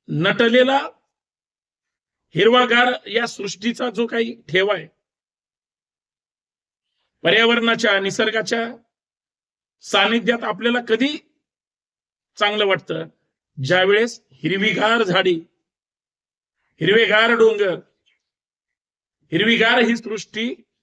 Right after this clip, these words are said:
सजीव म्हणून ज्यावेळेस ओळखली जाते, जितकं या मातीवर, या निसर्गावर प्रेम करावं, तितकंच प्रेम पर्यावरणावर जर झालं.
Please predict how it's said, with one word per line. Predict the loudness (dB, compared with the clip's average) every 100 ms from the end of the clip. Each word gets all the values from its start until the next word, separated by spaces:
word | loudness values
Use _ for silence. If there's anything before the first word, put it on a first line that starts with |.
| _
सजीव | -18 -4 -2 0 2
म्हणून | 4 2 2 0
ज्यावेळेस | 0 0 -2 -6
ओळखली | -2 -2 0 -2 -4
जाते, | -6 -8 -10 -12 _ _ _ _ _ _ _ _ _ _ _ _ _ _ _ _ _ -6 -2
जितकं | -2 0 2 2 0 -6 _ _ _ _ _ _ _ _ _ _ _ _ _
या | 0 2
मातीवर, | 2 2 2 4 4 2
या | 0
निसर्गावर | -2 -2 -4 0 2 2 0
प्रेम | -2 -4 -4
करावं, | -4 -4 -6 -8 -14 _ _ _ _ _ _ _ _ _ _ _
तितकंच | -6 -2 0 0 -2
प्रेम | 0 2 0 -6
पर्यावरणावर | -6 0 2 2 0 -2 -2 -2 -2
जर | -4 -4
झालं. | -2 -2 -4